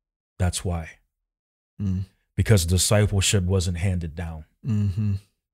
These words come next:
Speaker 1: And you, you see that early on in the book of Judges. You can't miss it.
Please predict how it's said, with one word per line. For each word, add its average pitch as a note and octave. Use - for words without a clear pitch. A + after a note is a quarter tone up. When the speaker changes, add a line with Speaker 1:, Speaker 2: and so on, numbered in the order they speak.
Speaker 1:
And G2
you, F#2
you F#2
see G#2+
that F#2+
early A2+
on G#2
in F#2+
the F#2
book F2
of E2+
Judges. F2
You F#2
can't F#2+
miss F#2+
it. G#2+